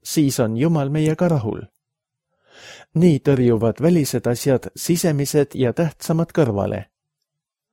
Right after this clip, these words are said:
Tegelikult on võpatama panev märgata, et Ilmutusraamatu kolmanda peatüki seitsmeteistkümnendas salmis räägitakse samast asjast Laodikeia kogudusele.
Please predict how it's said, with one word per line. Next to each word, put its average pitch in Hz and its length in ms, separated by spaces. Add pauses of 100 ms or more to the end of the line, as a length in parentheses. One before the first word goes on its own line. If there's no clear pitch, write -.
(680)
Tegelikult 135 680
on 123 200
võpatama 120 600
panev 110 460
märgata, 131 800 (140)
et 127 200
Ilmutusraamatu 127 1000
kolmanda 123 540
peatüki 123 560
seitsmeteistkümnendas 123 1300
salmis 135 580 (360)
räägitakse 135 720
samast 139 500
asjast 143 500
Laodikeia 147 760
kogudusele. 98 800